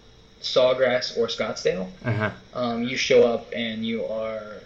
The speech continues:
Speaker 1: 'cause a lot of times there's might be one other guy out there, you know,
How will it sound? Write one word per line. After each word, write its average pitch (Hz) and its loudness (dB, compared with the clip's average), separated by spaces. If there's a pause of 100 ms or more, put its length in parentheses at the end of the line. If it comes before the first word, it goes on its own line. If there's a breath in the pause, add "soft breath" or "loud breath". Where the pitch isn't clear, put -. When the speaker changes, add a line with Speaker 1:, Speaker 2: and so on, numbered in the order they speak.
(220)
Speaker 1:
'cause 127 0
a 127 0
lot 135 4
of 123 0
times 117 -2
there's 113 -4
might 107 -4
be 104 -4
one 104 -2
other 101 -4
guy 101 -4
out 98 -10
there, - -8 (520)
you 123 -2
know, 104 -2